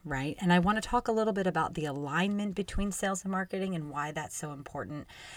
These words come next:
And I wanna iterate that it doesn't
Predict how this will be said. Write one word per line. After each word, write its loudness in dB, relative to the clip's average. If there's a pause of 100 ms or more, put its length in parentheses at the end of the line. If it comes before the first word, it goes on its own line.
(180)
And 0
I 4
wanna 2 (220)
iterate 0
that 2
it -2
doesn't 0